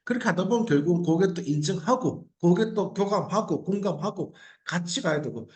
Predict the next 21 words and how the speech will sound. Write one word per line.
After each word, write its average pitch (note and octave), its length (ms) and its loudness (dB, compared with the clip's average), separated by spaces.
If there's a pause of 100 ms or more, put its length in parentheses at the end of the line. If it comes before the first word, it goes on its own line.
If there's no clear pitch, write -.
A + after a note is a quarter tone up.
(120)
결국은 B3 460 4
컨설팅 C4 540 -4
삼 A3 320 -2
개월이 A3+ 220 2
끝나고 A3 560 -2 (300)
컨설턴트는 A3+ 800 -2 (200)
짐 A#3 200 0
싸서 - 320 -2
나오면 C#3+ 260 2
됩니다. D3 280 0
노트북 D3 300 -4
들고 B2 200 -6
오죠. F#3 280 -8 (480)
근데 D#4 200 0
결국 F3+ 240 4
남은 A3+ 400 4
자의 G#3+ 220 0
몫이에요, A2 580 -6
컨설턴트 G#3 460 -4
산출물은. A#2+ 600 -6 (460)
그래서 G3+ 200 -2